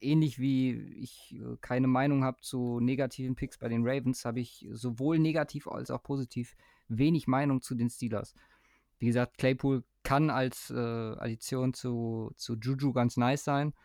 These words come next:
Kann ich mir sehr gut vorstellen. Mm, ansonsten, denk ich mal, wird man sehen, wie sich die, wie sich die Spieler da jetzt entwickeln. Dotson finde ich halt als, als Guard mit Upside noch ganz gut an vier. Aber sonst, ähm, wie gesagt, da,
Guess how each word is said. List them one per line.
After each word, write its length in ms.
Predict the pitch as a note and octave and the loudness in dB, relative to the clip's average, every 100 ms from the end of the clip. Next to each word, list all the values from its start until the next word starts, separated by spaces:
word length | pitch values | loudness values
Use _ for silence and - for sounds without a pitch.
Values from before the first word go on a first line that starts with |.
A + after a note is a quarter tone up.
| _ _ | _ _
Kann 140 | C#3 | -2
ich 60 | A#2+ | 2
mir 200 | A#2+ A2+ | 2 2
sehr 140 | A#2+ | 0
gut 140 | A#2+ - | -2 -2
vorstellen. 540 | B2+ B2 - A#2+ B2 - - _ _ _ | -2 -2 0 2 0 -4 -20 _ _ _
Mm, 380 | - A2+ A2+ A#2 - | -2 2 2 0 0
ansonsten, 1000 | A#2 A2 A#2+ C3+ - C#3+ C#3 C3+ C3 - _ _ _ | -2 2 2 0 -2 0 4 4 2 -2 _ _ _
denk 160 | B2 A#2+ | -2 -2
ich 100 | A#2+ | 0
mal, 260 | B2 A#2+ A#2 | 0 2 -2
wird 120 | B2+ | -2
man 140 | B2 | -2
sehen, 300 | A#2 C#3+ C3 | 0 0 0
wie 60 | A2+ | -2
sich 180 | A#2+ A#2 | -6 -8
die, 140 | A#2 A2+ | -8 -6
wie 140 | A2+ | -6
sich 120 | A2 | -8
die 220 | - A#2 A2+ | -8 -6 -6
Spieler 320 | - A#2 A2+ | -6 -4 -2
da 140 | A2 | -2
jetzt 160 | A2 - | -4 -4
entwickeln. 400 | A#2 A#2 - A2 | -6 -4 -2 0
Dotson 340 | A2 - A#2+ | -2 -2 -4
finde 220 | A2+ A2+ | -2 -2
ich 100 | A2 | -2
halt 180 | A2+ G#2+ | -4 -4
als, 300 | A2+ G#2+ - | -6 -8 -10
als 280 | - A2+ - | -10 -10 -6
Guard 340 | - G#2 A#2+ | -2 -2 -2
mit 140 | A2+ - | -4 -4
Upside 320 | A2+ - A2 | -8 -8 -8
noch 140 | A2 - | -6 -8
ganz 220 | A2+ - | -8 -8
gut 160 | A#2 A2 | -10 -6
an 120 | A#2 | -6
vier. 380 | - A2+ A2+ A#2 _ - _ _ _ _ | -6 -4 -4 -4 _ -20 _ _ _ _
Aber 200 | - F#2 | -14 -10
sonst, 460 | F#2 F#2 G#2+ - - | -6 -2 -2 -4 -8
ähm, 360 | A#2 A2+ A#2 - - | -6 -4 -6 -10 -14
wie 60 | G#2+ | -12
gesagt, 260 | G#2+ G2+ | -12 -14
da, 60 | - | -18